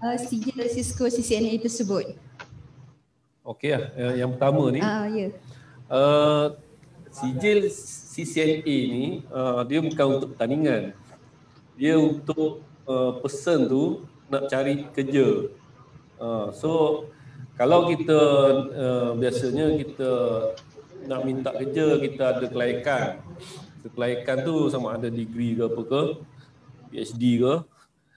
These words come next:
Speaker 2: Tapi, uh, untuk, uh, professional punya, punya job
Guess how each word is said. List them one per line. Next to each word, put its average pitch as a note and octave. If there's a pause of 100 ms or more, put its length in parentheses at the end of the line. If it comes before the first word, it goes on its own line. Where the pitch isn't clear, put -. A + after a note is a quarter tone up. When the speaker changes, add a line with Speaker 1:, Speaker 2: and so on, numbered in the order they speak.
(200)
Speaker 2:
Tapi, F3
uh, C3
untuk, E3 (140)
uh, C3
professional D3
punya, B2+ (340)
punya A#2+
job A2